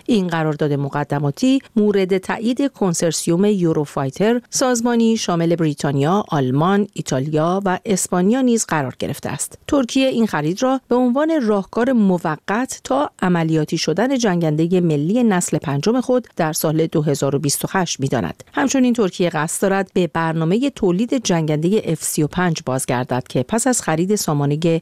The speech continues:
دفاع موشکی روسیه اس چهارصد در سال دو هزار و نوزده متوقف شده بود. بر اساس برنامه، ترکیه می‌خواهد مجموعاً صد و بیست جنگنده شامل چهل تایفون، چهل اف شانزده و چهل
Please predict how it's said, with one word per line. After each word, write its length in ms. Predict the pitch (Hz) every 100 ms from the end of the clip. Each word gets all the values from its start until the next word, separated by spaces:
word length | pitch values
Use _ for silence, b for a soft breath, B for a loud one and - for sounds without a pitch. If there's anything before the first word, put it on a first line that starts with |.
| -
دفاع 380 | 151 - 262 220
موشکی 520 | 165 - 156 - 151
روسیه 520 | 151 - - 151 135
اس 200 | 170 165
چهارصد 580 | - 202 202 196 277 277
در 140 | 226 190
سال 320 | - 196 214
دو 140 | 202 175
هزار 300 | 165 160 151
و 60 |
نوزده 540 | 151 151 147 151 147 170
متوقف 560 | 151 147 135 - 127
شده 260 | - 135 139
بود. 260 | - - - -
بر 140 | 214
اساس 320 | 190 196 -
برنامه، 680 | 175 165 151 151 143 226 269
ترکیه 420 | - 190 - 220
می‌خواهد 440 | 190 160 147 220 254
مجموعاً 720 | 220 175 165 160 180 185 151 143 -
صد 240 | - 165
و 60 | 147
بیست 380 | 185 247 277 -
جنگنده 800 | - 170 170 165 170 165 226 294
شامل 420 | 277 196 165 160
چهل 380 | 151 - 156 139
تایفون، 680 | - 151 131 - 208 233 247
چهل 360 | 233 160 156 117 -
اف 220 | 160 -
شانزده 720 | - 131 135 135 208 226 262 B B B -
و 200 | 180 190
چهل 440 | - 190 214 330